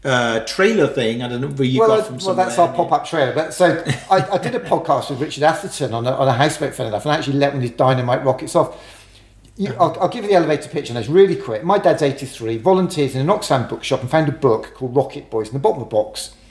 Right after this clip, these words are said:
Speaker 1: Oh, yeah.
Speaker 2: Fifteen years old, and it's about four boys growing up in West Virginia in the fifties, coal mining town, didn't want to be coal miners. They saw the Sputnik.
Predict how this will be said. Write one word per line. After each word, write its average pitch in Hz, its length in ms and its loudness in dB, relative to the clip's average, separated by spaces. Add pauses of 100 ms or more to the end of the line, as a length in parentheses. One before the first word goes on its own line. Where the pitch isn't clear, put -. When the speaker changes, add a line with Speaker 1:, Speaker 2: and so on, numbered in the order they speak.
Speaker 1:
Oh, 135 40 -10
yeah. 135 220 -4 (160)
Speaker 2:
Fifteen 190 380 -2
years 139 180 4
old, 113 280 2 (560)
and 160 160 4
it's 175 120 -8
about 156 520 0
four 240 360 -2
boys 113 340 2
growing 147 260 0
up 143 140 -2
in 143 140 0
West 185 260 0
Virginia 135 380 0
in 123 100 0
the 123 60 -4
fifties, 104 720 -8
coal 208 220 4
mining 120 300 0
town, 123 280 -4
didn't 226 160 -4
want 170 160 0
to 120 60 -4
be 104 40 -6
coal 117 220 0
miners. 123 520 -2 (100)
They 139 80 -2
saw 208 180 4
the 160 80 2
Sputnik. 123 540 -2